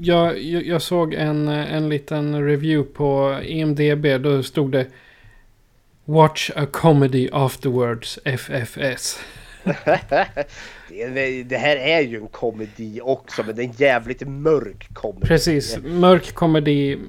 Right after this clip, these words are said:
Speaker 1: men, eh, man kanske behöver ha en, liksom, glad.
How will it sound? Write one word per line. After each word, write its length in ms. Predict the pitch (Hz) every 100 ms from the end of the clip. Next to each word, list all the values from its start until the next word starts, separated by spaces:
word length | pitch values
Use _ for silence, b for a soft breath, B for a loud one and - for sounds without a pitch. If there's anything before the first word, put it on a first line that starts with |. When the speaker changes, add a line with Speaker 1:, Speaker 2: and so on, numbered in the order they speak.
| - -
Speaker 1:
men, 380 | 160 147 143 143
eh, 540 | 139 139 135 135 139 135 151 - 170 151
man 240 | 151 151 147
kanske 260 | 156 127
behöver 280 | 143 143 139
ha 260 | 139 139 131
en, 320 | 127 127 b b b b
liksom, 400 | 143 - 135 123 - - B B
glad. 840 | 139 120 143 139 127 - - 151